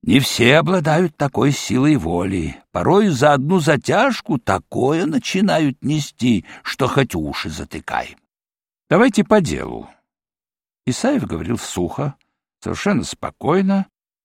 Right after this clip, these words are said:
ибо он понял, что сейчас-то и началась игра. Он слыхал об этом от Айсмана. Приём назывался «Тепло против холода». «Давайте»,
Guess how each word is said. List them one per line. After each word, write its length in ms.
ибо 240
он 160
понял, 420
что 220
сейчас-то 1120
и 260
началась 1120
игра. 500
Он 100
слыхал 500
об 160
этом 320
от 220
Айсмана. 960
Приём 380
назывался 680
«Тепло 440
против 480
холода». 580
«Давайте», 680